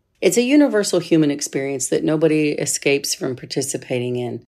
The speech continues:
But if you haven't been taught how to process it or regulate your emotions, you're gonna walk around with more pain than you deserve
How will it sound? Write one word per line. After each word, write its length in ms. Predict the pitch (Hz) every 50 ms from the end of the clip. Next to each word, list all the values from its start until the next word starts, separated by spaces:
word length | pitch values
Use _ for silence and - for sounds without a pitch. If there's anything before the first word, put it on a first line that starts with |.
| _ _ _ _ _ _ -
But 80 | - 156
if 100 | 160 165
you 120 | 185 180
haven't 240 | 196 226 240 285 262
been 180 | 262 240 220 196
taught 280 | - 190 160 170 165
how 100 | 151 143
to 80 | 139 135
process 560 | - - 156 170 165 - - 156 147 - -
it 200 | 151 151 147 - -
or 240 | 139 131 131 131 127
regulate 400 | 135 139 139 147 139 135 135 -
your 120 | - 131
emotions, 640 | 131 127 127 123 123 - - 127 123 113 - - _ _ _ _ _ _ _ _ -
you're 120 | 160 147
gonna 160 | 147 170 196
walk 260 | 208 214 214 208 208 -
around 300 | 175 175 175 165 160 139
with 160 | 131 131 143
more 260 | 143 143 147 165 170
pain 300 | 165 - 175 160 156 156
than 160 | 151 147 147
you 80 | 143 143
deserve 580 | 139 143 135 135 139 135 135 135 131 131 131